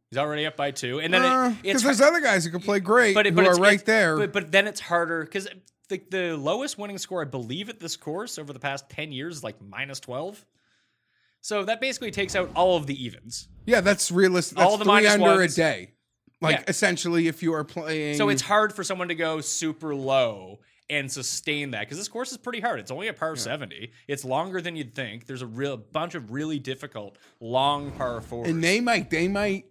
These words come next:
Speaker 2: the guy, the, the maintenance crew there, I don't really know what they're about, but they might just be like, "We'll show," after last week, 'cause there's a, like, within the golf world, there's a lot of, like, conversation in the course setup world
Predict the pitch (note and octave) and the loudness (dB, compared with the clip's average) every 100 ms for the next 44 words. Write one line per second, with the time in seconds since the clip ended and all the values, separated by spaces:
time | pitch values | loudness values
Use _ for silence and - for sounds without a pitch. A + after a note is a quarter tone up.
0 | - D3 C#3+ D3+ E3+ F3+ E3 D3 C#3+ C#3 | -6 -2 0 0 0 -2 -2 -2 0 0
1 | C3+ D3+ F3+ F#3 F3 - F#3+ F#3+ F#3 C3+ | 0 0 -2 -4 -6 -2 0 2 0 0
2 | C#3+ C#3 C3 C3 C3+ B2+ A#2+ C3 A2+ G#2 | -2 -2 -2 -2 -2 -4 -4 -6 -6 -6
3 | A2 D#3 D3+ B2+ A2+ C#3+ F3 F3+ D#3+ - | -4 -4 -6 -10 -6 -2 -2 -2 -6 -4
4 | C#3 - B2+ B2 A#2 A2+ B2+ B2 - C3 | -6 -6 -6 -6 -6 -8 -10 -12 -8 -4
5 | A#2 A2 A2 - F3+ F#3+ F3+ D3+ D3 - | -2 -4 -2 2 2 2 0 2 0 -2
6 | A2+ G2+ C#3 D#3+ D#3+ F3 G3 G3 G#3 F#3+ | -8 -4 -2 0 -2 -4 -4 0 0 0
7 | G#3+ G#3 B3+ C4+ G#3 C3 C3+ D3 - F#3+ | -4 -2 -2 0 -2 -2 -2 -2 0 2
8 | G#3 A3 G3+ - _ _ _ - E3+ D#3+ | 4 2 0 -10 _ _ _ -4 -2 -2
9 | D#3 E3+ F#3 F3+ F3 C#3+ C#3 C#3+ C#3 C3+ | 0 2 4 2 0 -2 -2 0 0 0
10 | B2 - - _ _ _ _ _ _ - | -4 -8 -18 _ _ _ _ _ _ -20
11 | - - - - - - F3 E3+ D3 B2+ | -20 -18 -18 -18 -10 -2 0 0 -4 -2
12 | D#3+ D3 - G#2+ G2+ G2+ - D3+ D3 - | 0 0 -2 -8 -12 -14 -6 -4 -4 -4
13 | E3 D#3 - - D3+ C#3 A#2+ - _ _ | -4 -2 -4 -4 -2 -2 -4 -6 _ _
14 | B2 B2+ A#2+ A#2 | -4 -2 0 -2